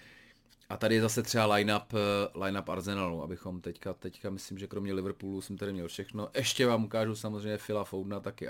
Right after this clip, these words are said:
Ice. A někde jsem tady na vrchu měl, čověče, zrovna včera jsem otvíral nějaký ten, jo, no tak ale zrovna Thiago Alcantara, kámo, to už asi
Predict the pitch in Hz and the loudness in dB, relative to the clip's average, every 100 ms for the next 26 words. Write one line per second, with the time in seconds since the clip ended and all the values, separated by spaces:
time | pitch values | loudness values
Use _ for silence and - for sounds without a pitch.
0 | 92 95 101 - - - - - 113 135 | -2 -4 -6 -12 -20 -20 -16 2 6 8
1 | 160 190 170 170 170 160 139 160 160 160 | 10 8 8 4 4 4 4 2 0 0
2 | 135 120 131 135 131 131 131 127 117 127 | 4 4 2 0 0 -2 0 2 4 2
3 | 143 _ _ - - - - _ - 110 | -2 _ _ -20 -20 -20 -20 _ -10 -4
4 | 110 117 - 117 117 120 113 113 117 117 | 0 0 0 0 0 0 -2 0 2 4
5 | 110 107 113 113 98 98 - 107 92 90 | 2 0 -2 0 0 -2 0 0 2 0
6 | 92 - 95 95 92 95 92 92 95 87 | -4 -2 0 0 0 -2 0 0 0 -2
7 | 90 92 92 92 92 90 87 85 82 85 | -2 -4 -2 -4 -2 -4 -4 -6 -8 -8
8 | - - 82 | -10 -10 -12